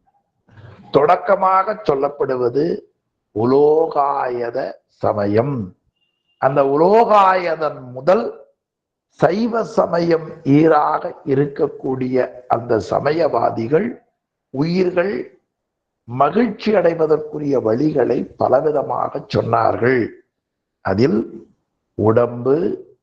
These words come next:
உடம்பை இயக்குகிற உயிர், உயிரை இயக்குகிற கடவுள், இந்த முப்பொருள் உண்மைகளை பற்றி தமிழில்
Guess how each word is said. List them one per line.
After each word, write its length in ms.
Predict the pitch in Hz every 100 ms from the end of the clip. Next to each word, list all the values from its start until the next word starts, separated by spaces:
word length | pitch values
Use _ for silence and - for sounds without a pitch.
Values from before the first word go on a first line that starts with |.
| _
உடம்பை 520 | - 113 123 131 135 127
இயக்குகிற 640 | 127 120 113 - 117 110 110
உயிர், 400 | 107 117 151 185 - - _ -
உயிரை 440 | 120 139 156 143
இயக்குகிற 540 | 127 120 - - -
கடவுள், 500 | - 107 107 107 127 117 - - _ _ _ -
இந்த 280 | 120 120 120
முப்பொருள் 720 | 113 127 - - 233 208 180 - -
உண்மைகளை 640 | - 131 151 147 135 127 113
பற்றி 480 | - 151 - 175 190 - - _ _ _ _ _
தமிழில் 540 | 101 98 113 117 139